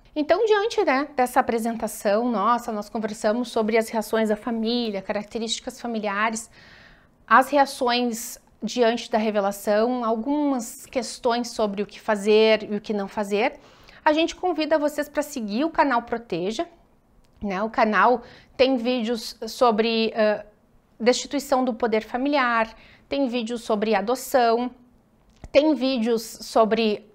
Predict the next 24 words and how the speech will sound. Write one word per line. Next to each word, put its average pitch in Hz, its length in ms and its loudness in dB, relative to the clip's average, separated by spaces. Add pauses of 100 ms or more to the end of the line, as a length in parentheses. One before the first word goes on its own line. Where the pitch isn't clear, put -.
abusos. 226 440 -2
Nós - 160 0
temos 269 320 0
um 294 140 2
vídeo 247 400 -2 (440)
que 277 120 2
é 254 40 6
bem 262 240 6
visualizado, 233 1080 2
ãh, 196 480 -2
sobre 214 380 0
os 214 100 -4
cinco 349 340 -2
filmes 277 800 0 (460)
que 262 200 -4
tratam, 226 440 0
cinco, 339 340 -2
cinco 349 300 -4
filmes 294 340 -2
que 294 100 -6
tratam 226 420 0
sobre 220 300 -2
violência 202 520 -4
sexual, 254 720 0